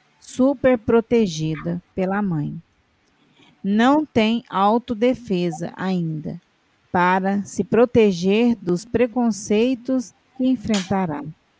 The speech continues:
A própria mãe concorda que sempre, é, super protegeu e enfraqueceu ainda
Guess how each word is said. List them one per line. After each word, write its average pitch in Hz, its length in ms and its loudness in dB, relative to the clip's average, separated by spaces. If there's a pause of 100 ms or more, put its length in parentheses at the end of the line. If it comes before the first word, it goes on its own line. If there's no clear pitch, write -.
(540)
A 208 140 2
própria 254 480 4
mãe 202 360 0
concorda 220 840 4
que 175 320 -4
sempre, 202 760 -2 (1120)
é, 196 360 4
super 247 420 4
protegeu 233 1000 2
e 190 320 -2 (280)
enfraqueceu 214 1300 0
ainda 196 800 0